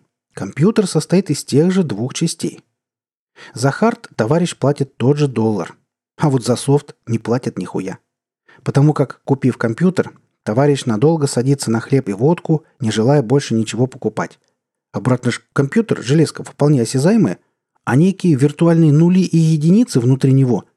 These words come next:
ни одна пизда не видела и видеть не собирается. Товарищ свято помнит, что материальная реальность дана, епуть,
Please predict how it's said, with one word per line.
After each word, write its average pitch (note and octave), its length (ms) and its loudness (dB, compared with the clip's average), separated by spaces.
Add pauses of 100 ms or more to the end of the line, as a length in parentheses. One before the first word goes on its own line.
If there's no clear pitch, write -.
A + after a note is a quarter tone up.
ни A#2+ 100 -2
одна D3+ 240 2
пизда F#3 320 0
не F3 160 4
видела F3+ 320 2
и - 260 -2
видеть E3+ 300 2
не D#3+ 80 4
собирается. E3+ 680 -2 (680)
Товарищ D3+ 400 0
свято D#3 360 0
помнит, D#3 440 0
что - 220 -10
материальная C3+ 680 0
реальность C3+ 680 0
дана, A#2 300 2
епуть, D3 440 -4